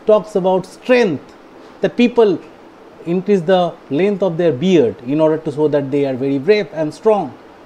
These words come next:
but they are chicken-hearted people. Same is the case with beauty. People use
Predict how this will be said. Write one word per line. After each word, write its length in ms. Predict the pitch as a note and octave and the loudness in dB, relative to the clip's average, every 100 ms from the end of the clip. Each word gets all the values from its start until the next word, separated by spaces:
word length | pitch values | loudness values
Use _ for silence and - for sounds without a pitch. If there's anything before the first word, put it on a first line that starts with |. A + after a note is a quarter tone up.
| - | -6
but 320 | G#3+ G#3+ D#3+ | -2 -2 0
they 120 | F3+ | 0
are 80 | G3+ | 0
chicken-hearted 640 | G3 - B3 G#3+ F3 C#3 - | -2 -6 -4 -4 -6 -10 -8
people. 260 | B2 G#2 G2+ - - - - - | -8 -8 -18 -20 -20 -20 -20 -4
Same 180 | G3+ | 0
is 80 | F3+ | 0
the 80 | F3+ | 0
case 260 | F#3 F3+ F#3 | 0 -2 -4
with 160 | D3 | -4
beauty. 320 | E3 A3 E3 A2+ - - - - G3+ | -2 -2 -4 -12 -20 -20 -20 -10 -4
People 260 | G#3 G#3+ | 0 0
use 400 | F#3+ G3 G#3+ - | 0 0 0 -2